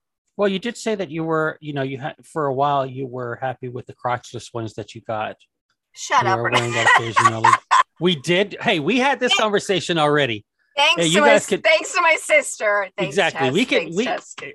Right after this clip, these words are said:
Speaker 1: all you have to do is refer back to an episode, like, at the beginning, and you'll, you'll hear that part. It's not like I'm revealing any secrets.
Speaker 2: That's true. That's true. I actually just realized, though, I didn't say my sister's name, but now I'm like, "Thanks, Tess."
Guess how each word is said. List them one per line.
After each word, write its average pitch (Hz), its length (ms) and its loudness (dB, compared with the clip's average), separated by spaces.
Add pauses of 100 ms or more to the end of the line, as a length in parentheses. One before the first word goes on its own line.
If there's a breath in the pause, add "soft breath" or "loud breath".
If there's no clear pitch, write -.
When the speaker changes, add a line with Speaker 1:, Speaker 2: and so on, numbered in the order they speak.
(120)
Speaker 1:
all 151 140 2
you 226 80 2
have 220 120 2
to 214 80 -8
do 196 140 0
is 170 120 -2
refer 165 240 0
back 151 260 -2
to 151 140 -2
an 135 80 -2
episode, 135 420 -4
like, 131 160 -4 (400)
at 156 160 -2
the 151 60 -2
beginning, 120 640 -4 (160)
and 135 160 -8
you'll, 131 300 -2
you'll 143 200 -4
hear 139 160 -2
that 127 280 0
part. 117 280 -2
It's 139 100 -6
not 202 140 2
like 185 160 0
I'm 165 140 0
revealing 139 460 0
any 131 180 -6
secrets. - 720 -14 (160)
Speaker 2:
That's - 260 -6
true. - 200 -12 (160)
That's - 280 -10
true. 143 180 -10 (340 loud breath)
I 294 240 4
actually 285 340 -2
just 247 240 -4
realized, 214 380 -2
though, 190 120 -2
I 190 100 -2
didn't 196 260 -10
say 190 220 -8
my 175 120 -10
sister's 165 460 -12
name, 180 260 -8
but - 140 -8
now 170 140 2
I'm 185 120 -2
like, 185 240 -6
"Thanks, - 260 -6
Tess." - 400 -4